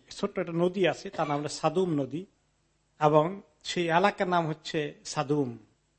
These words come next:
সে কবিলার নামও সাদুম। এবং আশেপাশে আরো কয়েকটা কবিলা,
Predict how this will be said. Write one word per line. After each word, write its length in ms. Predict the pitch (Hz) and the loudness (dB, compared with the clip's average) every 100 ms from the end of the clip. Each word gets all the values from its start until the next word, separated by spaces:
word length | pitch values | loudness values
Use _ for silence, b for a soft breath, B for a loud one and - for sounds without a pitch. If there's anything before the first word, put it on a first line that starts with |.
| _ _ _ _ _ _ _ _ _ _ _ | _ _ _ _ _ _ _ _ _ _ _
সে 120 | 190 | -10
কবিলার 400 | 185 208 214 196 | -2 2 2 2
নামও 300 | 170 175 202 | 0 -2 -2
সাদুম। 520 | - 165 151 131 107 _ _ _ _ _ _ _ _ _ _ _ _ _ _ _ _ _ - | -4 -6 -4 -8 -10 _ _ _ _ _ _ _ _ _ _ _ _ _ _ _ _ _ -6
এবং 140 | 175 | -4
আশেপাশে 380 | 185 - 175 170 | -2 0 0 0
আরো 140 | 160 | -2
কয়েকটা 340 | 156 160 160 170 | -2 -2 -2 -6
কবিলা, 300 | 151 143 139 | -6 -6 -8